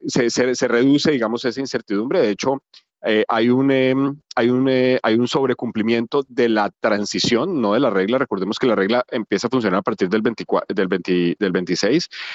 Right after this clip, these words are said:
El gobierno se compromete a generar un, un balance primario neto estructural de uno punto uno por ciento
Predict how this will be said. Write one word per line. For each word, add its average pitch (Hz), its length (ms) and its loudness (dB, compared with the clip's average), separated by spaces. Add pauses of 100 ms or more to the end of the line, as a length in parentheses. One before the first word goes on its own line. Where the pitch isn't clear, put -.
(160)
El 110 140 0
gobierno 113 240 4
se 143 140 -2
compromete 113 500 0
a - 20 -2
generar 104 380 0
un, 123 280 0
un 131 120 -2
balance 120 360 0
primario 107 420 -4
neto 123 240 -4
estructural 104 480 -4
de 120 160 2
uno 175 240 2
punto 147 300 -2
uno 110 220 2
por 127 160 -2
ciento 123 380 -2